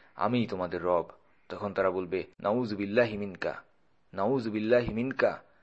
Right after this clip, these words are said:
আমরা আল্লাহর সাথে কাউকে শরীক করব না।" এই কথাটি দুইবার অথবা তিনবার বলবে। তাদের কেউ কেউ ফিরে যেতে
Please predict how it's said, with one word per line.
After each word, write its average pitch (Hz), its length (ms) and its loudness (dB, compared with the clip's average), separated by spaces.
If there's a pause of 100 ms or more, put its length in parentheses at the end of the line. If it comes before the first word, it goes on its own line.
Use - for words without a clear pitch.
(120)
আমরা 101 280 2
আল্লাহর 107 240 6
সাথে 117 260 -6
কাউকে 95 240 -2
শরীক 139 320 0
করব 92 240 0
না।" 78 200 -8 (340)
এই 104 160 0
কথাটি 110 360 2
দুইবার 107 440 2
অথবা 92 280 -4
তিনবার 87 460 -6
বলবে। 76 240 -12 (1080)
তাদের 139 240 8
কেউ 160 160 4
কেউ 156 300 -2 (400)
ফিরে 165 380 4
যেতে 127 360 0